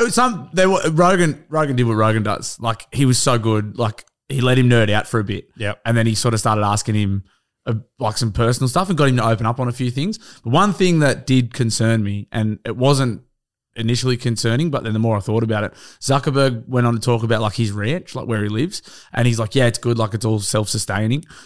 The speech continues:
Speaker 1: And I was like, "Why would you want," like, I just feel like the elites, whatever's good for the goose is good for the gander.
Speaker 2: Mm.
Speaker 1: So, like, if Zuckerberg needs his property to be self-sustaining, so they've got their own cattle,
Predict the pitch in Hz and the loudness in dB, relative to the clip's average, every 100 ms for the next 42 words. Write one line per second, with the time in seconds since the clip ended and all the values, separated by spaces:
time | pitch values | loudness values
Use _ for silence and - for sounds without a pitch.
0 | - 123 127 131 120 120 147 202 220 156 | -6 0 2 0 -4 -4 0 2 0 0
1 | 147 147 131 - 127 - - - 127 156 | 0 0 0 -2 -2 -2 -6 -2 2 2
2 | - 165 123 131 113 117 - - - - | 2 0 2 0 2 2 0 -4 -6 -10
3 | _ _ _ _ _ _ _ 139 151 180 | _ _ _ _ _ _ _ 0 2 4
4 | 156 127 143 120 113 110 113 107 107 104 | 2 0 -2 0 0 2 0 0 -2 -2
5 | 110 101 107 107 76 - 104 104 98 90 | -4 -6 -6 -6 -8 -14 -12 -8 -8 -8
6 | 90 123 123 120 120 - 117 160 165 139 | -2 2 2 2 -2 -4 -2 -2 -2 0
7 | 135 120 113 107 _ _ _ - 123 123 | 2 2 -2 -12 _ _ _ -10 0 2
8 | 117 120 113 117 113 113 107 107 113 110 | 2 -2 0 -2 0 0 0 0 -2 -2
9 | 104 - 110 107 101 110 110 120 123 120 | -4 -2 0 0 0 0 0 0 0 0
10 | 113 110 104 104 107 | 0 -2 0 -2 -4